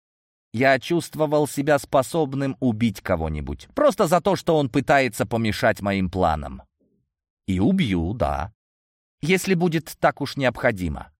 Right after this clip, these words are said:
Ну, слава богу, хотя бы с девушкой пока всё в порядке. Уже достижение. О себе лучше не вспоминать, а то так можно и разбежавшись прыгнуть со скалы. Я оскалился и поймал зубами хвост,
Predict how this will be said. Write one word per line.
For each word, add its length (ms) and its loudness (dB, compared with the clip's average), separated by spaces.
Ну, 240 -2
слава 340 4
богу, 260 2
хотя 280 2
бы 120 0
с 60 -4
девушкой 540 0
пока 260 -4
всё 180 -6
в 60 -12
порядке. 560 -2
Уже 480 4
достижение. 880 -4
О 120 2
себе 380 0
лучше 400 2
не 100 -2
вспоминать, 760 0
а 80 2
то 180 0
так 220 2
можно 340 0
и 240 0
разбежавшись 840 0
прыгнуть 560 -2
со 140 -2
скалы. 520 -2
Я 360 2
оскалился 1040 0
и 100 2
поймал 480 2
зубами 440 0
хвост, 640 -2